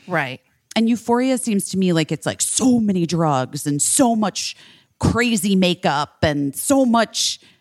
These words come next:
Speaker 2: stuff happening. I don't know. I just feel like, and then I started thinking about just culturally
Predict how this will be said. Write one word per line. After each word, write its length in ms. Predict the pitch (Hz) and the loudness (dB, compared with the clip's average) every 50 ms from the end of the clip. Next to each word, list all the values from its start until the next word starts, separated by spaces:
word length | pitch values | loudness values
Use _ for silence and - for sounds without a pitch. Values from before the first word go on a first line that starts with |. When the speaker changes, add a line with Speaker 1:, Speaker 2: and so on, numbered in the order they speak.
| _ _ _ _ _ - | _ _ _ _ _ -16
Speaker 2:
stuff 680 | - - - - 214 185 - - 127 - - - - - | -10 -8 -2 0 0 0 0 -2 -10 -14 -16 -20 -18 -10
happening. 680 | - - 208 165 - - 226 220 240 247 254 262 254 - - - | -4 0 0 0 0 0 -2 0 0 0 0 0 -2 -2 -2 -2
I 60 | 254 | -2
don't 120 | 269 262 | -2 0
know. 280 | 262 226 135 82 - - - - | -2 -2 -2 -2 -6 -8 -4 -2
I 100 | - 240 | -2 -2
just 260 | 202 269 247 - - | -2 -4 -12 -12 -10
feel 220 | - 247 269 254 254 | -6 -4 -4 -2 0
like, 300 | 240 220 208 190 - - | 0 0 0 -2 -4 -4
and 160 | 214 214 226 | -4 -4 -2
then 80 | 233 240 | -2 0
I 80 | 262 | -2
started 300 | 254 - 240 226 208 - | -2 0 0 -2 -2 0
thinking 320 | 240 214 220 202 214 196 190 | 0 0 0 2 2 2 2
about 680 | 170 143 135 131 123 120 120 123 139 175 175 - - _ _ _ _ _ _ _ _ _ _ _ _ _ _ _ _ _ _ _ _ _ _ _ _ _ _ _ _ _ _ _ _ _ _ - | 2 0 0 0 0 0 0 0 0 0 -2 -4 -8 _ _ _ _ _ _ _ _ _ _ _ _ _ _ _ _ _ _ _ _ _ _ _ _ _ _ _ _ _ _ _ _ _ _ -2
just 220 | - 196 - - - | -2 -2 -2 -2 -4
culturally 1040 | - - 202 202 190 - - - 190 175 165 165 156 156 156 147 143 143 143 | 0 2 2 2 0 -2 -6 -4 -2 -2 -2 -2 -2 -2 -2 -2 -2 -4 -6